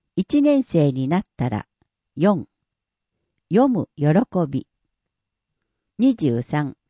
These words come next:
備蓄食品でクッキング。栄養士おすすめの備蓄食品アレンジ法。四。二十四、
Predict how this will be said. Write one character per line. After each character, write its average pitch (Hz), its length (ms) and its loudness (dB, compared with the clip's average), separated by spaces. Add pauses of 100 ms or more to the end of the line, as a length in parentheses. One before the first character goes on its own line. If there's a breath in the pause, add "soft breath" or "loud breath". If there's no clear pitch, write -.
(440)
備 185 100 2
蓄 294 320 -4
食 269 320 0
品 160 300 -2
で 135 140 0
ク 269 160 0
ッ - 20 -2 (140)
キ 139 160 -6
ン 120 140 -8
グ。 110 140 -6 (720)
栄 254 220 4
養 254 200 4
士 156 200 -2
お 151 100 4
す - 140 -2
す - 140 -8
め 208 160 0
の 180 280 0
備 151 140 -2
蓄 269 300 -6
食 233 320 -4
品 123 360 -6
ア 156 140 0
レ 226 140 2
ン 220 120 -4
ジ 190 120 -6
法。 151 460 -4 (640)
四。 175 320 -2 (1600)
二 262 160 4
十 160 300 2
四、 147 320 0